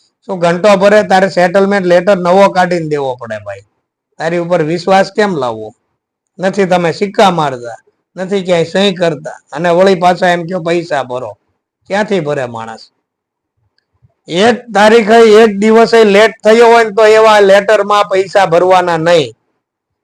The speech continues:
ઈ એમ કહેતા હોય કે એકત્રીસ તારીખ સુધી ચાલે, ત્રીસ તારીખ સુધી ચાલે, નહીં ચાલે ભાઈ. નવો લેટર કાઢીને લાવીને પછી પૈસા ભરવા છે.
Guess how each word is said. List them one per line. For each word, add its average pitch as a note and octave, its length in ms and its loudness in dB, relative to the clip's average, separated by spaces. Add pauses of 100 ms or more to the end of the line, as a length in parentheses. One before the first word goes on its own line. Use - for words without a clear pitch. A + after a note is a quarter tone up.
(160)
ઈ F3 140 -6
એમ G#3 280 0
કહેતા G#3 320 2
હોય G#3 180 4
કે G3 240 0
એકત્રીસ G3+ 480 -2
તારીખ G3 280 2
સુધી F#3+ 340 -2
ચાલે, F#3+ 320 0
ત્રીસ F#3+ 360 -2
તારીખ F#3+ 260 -2
સુધી F#3+ 280 -6
ચાલે, F#3 300 0
નહીં F3+ 240 -4
ચાલે C#3 280 -6
ભાઈ. G#2+ 240 -12 (520)
નવો F#3 280 0
લેટર G3 360 2
કાઢીને F#3+ 380 0
લાવીને G#3 260 2
પછી F#3+ 280 -4
પૈસા E3+ 400 -2
ભરવા C3 380 -4
છે. - 200 -20